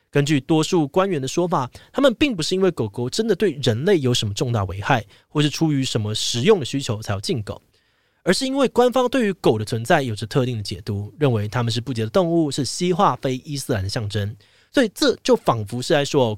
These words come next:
狗仅仅因为它们生而为狗，就必须遭到政府当局的打压。那么觉得对于狗狗这种特定的生物要怎么解读，要赋予什么象征意义，是每个人的自由，并没有什么问题。但是如果今天是一个国家政府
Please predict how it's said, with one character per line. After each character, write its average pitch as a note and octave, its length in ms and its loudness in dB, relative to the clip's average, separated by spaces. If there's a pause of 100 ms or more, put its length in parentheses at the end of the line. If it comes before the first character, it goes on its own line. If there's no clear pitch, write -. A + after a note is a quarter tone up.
狗 B2+ 180 0
仅 F3+ 240 -6
仅 E3 240 -4
因 A3+ 220 -2
为 G#3+ 240 4
它 - 160 -4
们 B2+ 100 -6
生 G#3 240 2
而 C#3 140 4
为 A2 140 0
狗， A#2+ 220 0 (300)
就 - 100 0
必 - 240 0
须 C#3 280 0
遭 C#3 240 2
到 C#3 120 -2
政 C3 220 0
府 G#2+ 180 -10
当 B2 220 -4
局 - 80 -8
的 G2 120 -6
打 G#2+ 200 -10
压。 G2+ 260 -4 (460)
那 - 80 2
么 F#3+ 100 2
觉 D3+ 140 2
得 F3+ 180 2 (220)
对 D4+ 140 0
于 C4+ 100 -2
狗 D3+ 160 4
狗 D3+ 220 -2
这 B3 120 0
种 F3 120 2
特 G3+ 200 2
定 E3+ 140 -4
的 C3+ 60 -4
生 D3 200 -2
物 D#3 140 -2
要 D3 140 -2
怎 B2 100 -8
么 A2+ 80 -6
解 G#2+ 220 -4
读， A#2+ 180 -4
要 D3 100 2
赋 E3 280 -2
予 - 20 -2
什 C#3+ 160 -2
么 A#2 80 -4
象 F#3+ 180 0
征 F3 160 0
意 G3 160 -8
义， F3 160 -6
是 C#3+ 200 -4
每 G#2+ 180 -4
个 G2+ 140 -8
人 G2 100 -8
的 G2+ 60 -12
自 F#3 180 -2
由， G2+ 180 2
并 B2 140 2
没 G#2 60 0
有 G2 80 -2
什 - 100 -8
么 G2+ 80 -4
问 C#3 180 -4
题。 - 280 -18 (480)
但 D3+ 80 4
是 D#3 180 0
如 E3+ 140 -2
果 F3 140 2
今 G3 160 -4
天 G3 100 0
是 F#3+ 120 -2
一 G#3+ 40 -4
个 G3 80 2
国 D#3 220 2
家 G#3 100 2
政 B3 220 -2
府 A#2+ 240 -6